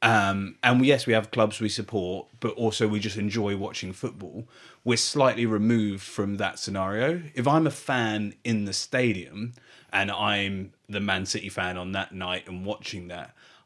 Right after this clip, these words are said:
I would find that so frustrating. Like, I get what you're saying about how it's a new, different drama, but to go through that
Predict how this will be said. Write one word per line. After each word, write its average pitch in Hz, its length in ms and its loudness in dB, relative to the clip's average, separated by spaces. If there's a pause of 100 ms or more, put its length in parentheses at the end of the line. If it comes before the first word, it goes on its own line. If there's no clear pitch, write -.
(140)
I 127 200 0
would 113 200 -4
find 101 380 -6
that - 240 -6
so 107 500 -2
frustrating. 98 920 -4
Like, 107 140 0
I 113 60 4
get 151 240 4
what 131 140 2
you're 113 80 -2
saying 110 340 2
about 104 220 2
how 104 160 2
it's 95 120 -4
a 107 40 -6
new, 107 240 0
different 104 380 -8
drama, 101 640 0 (480)
but 104 280 2 (180)
to 123 160 2
go 135 280 4
through 127 300 2
that 120 280 2